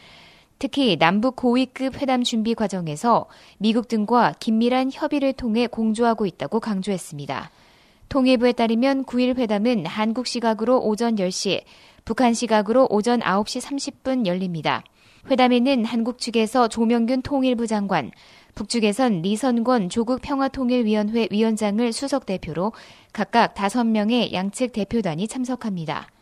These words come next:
이번 회담은 문재인 정부 들어 첫 남북 당국 회담이자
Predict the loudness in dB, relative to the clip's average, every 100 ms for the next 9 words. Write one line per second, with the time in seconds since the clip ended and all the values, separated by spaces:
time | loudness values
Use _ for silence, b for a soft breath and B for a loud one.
0 | b b b b b b 0 2 4 4
1 | 4 4 4 4 4 2 2 0 0 4
2 | 4 2 -2 -4 -2 0 0 -2 -2 -2
3 | -2 -4 -2 0 0 -2 -4